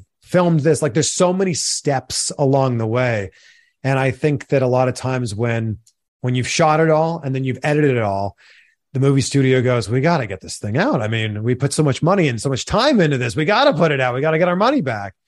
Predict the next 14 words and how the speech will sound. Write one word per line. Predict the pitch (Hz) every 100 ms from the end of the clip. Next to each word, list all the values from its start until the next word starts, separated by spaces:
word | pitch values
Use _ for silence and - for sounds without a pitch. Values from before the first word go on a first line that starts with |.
| _ _ _ _
And | 160
I | 156
think | 147 196 190
that | -
sometimes | 170 180 - 165 185 131
there's | 135 120
some | - 175 147
movies | 120 139 147 113 85
that | 110 113
get | 113
put | - 123
out | 127 135
and | 101
it | 101